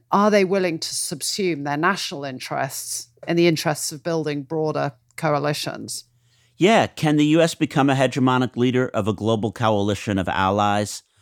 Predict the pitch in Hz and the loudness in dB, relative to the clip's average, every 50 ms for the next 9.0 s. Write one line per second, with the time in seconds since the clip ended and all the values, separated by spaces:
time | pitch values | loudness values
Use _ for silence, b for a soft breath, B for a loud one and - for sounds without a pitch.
0 | _ _ _ - 101 107 95 - - 104 87 78 101 101 107 110 113 127 - - | _ _ _ -2 0 0 0 0 -2 -2 0 2 2 2 2 2 0 -2 -4 -4
1 | 87 82 87 95 85 92 92 90 95 87 - - 92 87 95 92 90 87 90 95 | -4 -2 -2 -2 -2 0 0 0 0 -2 -2 -4 -4 -2 -2 -2 -2 -2 -4 -4
2 | 92 - - - 98 110 127 151 202 - _ b b b b b b b b b | -6 -6 -6 -4 -2 -2 -2 -4 -6 -10 _ b b b b b b b b b
3 | b b 160 165 180 175 165 196 202 185 196 202 220 226 - - - - 180 190 | b b 2 2 2 2 2 0 0 2 4 4 2 2 0 -4 -4 0 0 0
4 | 190 - - - 120 113 - - 110 101 95 85 104 98 98 95 87 87 87 87 | 0 0 -2 -4 -2 -2 0 0 2 2 2 2 2 2 2 0 0 -2 -4 -4
5 | 87 - _ _ _ _ _ _ _ - - 101 87 92 131 147 143 - - 107 | -6 -8 _ _ _ _ _ _ _ -12 -10 -6 0 2 2 2 2 2 0 0
6 | 85 85 104 123 - _ _ _ _ _ - 208 214 - - 285 277 254 202 156 | 0 0 -2 -2 -6 _ _ _ _ _ -4 -4 -2 0 2 2 4 4 2 2
7 | 143 143 143 135 127 135 - 123 131 131 131 - 143 131 127 - 110 104 - - | 4 2 4 4 2 0 0 0 0 0 0 -2 -2 -2 -2 -2 -6 -8 -8 -6
8 | - 139 127 127 123 123 - - - 120 95 - - - 85 69 62 55 - | -2 0 2 2 2 0 -2 -4 -8 -8 -8 -8 -10 -10 -8 -8 -10 -12 -16